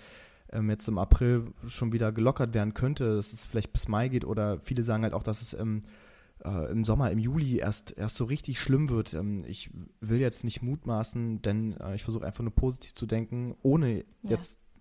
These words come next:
Speaker 1: also nicht so, dass ich sage, ey, alles, was rechts und links passiert, das ist mir egal.
Speaker 2: Mhm.
Speaker 1: Ganz im Gegenteil. Aber ich versuche einfach positiv zu denken, um mich selber irgendwie bei Laune zu halten. Und,
Speaker 2: Mhm.
Speaker 1: ähm, der Podcast ist ein Mittel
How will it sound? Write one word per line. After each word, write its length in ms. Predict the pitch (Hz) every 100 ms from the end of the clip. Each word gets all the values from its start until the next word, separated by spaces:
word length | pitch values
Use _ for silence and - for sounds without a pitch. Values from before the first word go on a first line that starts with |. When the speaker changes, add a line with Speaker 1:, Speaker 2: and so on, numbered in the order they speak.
| -
Speaker 1:
also 180 | 110 123
nicht 200 | 143 -
so, 80 | 123
dass 120 | 127
ich 60 | 120
sage, 340 | 113 123 87
ey, 140 | 117 -
alles, 260 | 127 -
was 200 | 117 -
rechts 220 | 113 120 123
und 60 |
links 180 | 127 156
passiert, 300 | 123 - 120
das 120 | 107
ist 140 | 98 120
mir 120 | 107
egal. 380 | 104 90 113 170 -
Speaker 2:
Mhm. 100 | 196
Speaker 1:
Ganz 200 | 127 98
im 60 | 107
Gegenteil. 440 | 120 147 120 110 - - - -
Aber 260 | 95 101
ich 120 | -
versuche 340 | - 113 120 80
einfach 300 | 110 110 -
positiv 340 | 123 117 120
zu 80 | 113
denken, 280 | 113 113 113
um 100 | 110
mich 100 | 104
selber 220 | 110 139
irgendwie 220 | 131 131
bei 100 | 131
Laune 240 | 120 120 139
zu 180 | - 120
halten. 300 | 120 135 139 - - - -
Und, 600 | 104 107 107 104 107 104
Speaker 2:
Mhm. 60 | -
Speaker 1:
ähm, 120 | 107
der 80 | 104
Podcast 420 | - - 113 -
ist 100 | 90
ein 180 | - 120
Mittel 340 | 131 139 139